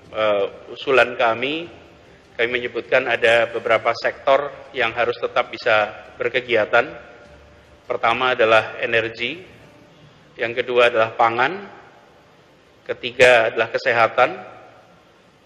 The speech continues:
keempat adalah komunikasi, dan kelima adalah keuangan. Itu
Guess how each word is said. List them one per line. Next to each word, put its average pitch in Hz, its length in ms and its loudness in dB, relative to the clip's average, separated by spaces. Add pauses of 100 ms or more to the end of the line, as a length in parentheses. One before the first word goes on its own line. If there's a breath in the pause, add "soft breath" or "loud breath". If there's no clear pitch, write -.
keempat 123 560 0
adalah 110 480 2 (560)
komunikasi, 123 800 0 (800)
dan 117 160 -8
kelima 123 400 -2
adalah 113 480 2 (320)
keuangan. 117 480 2 (1300)
Itu 139 560 -2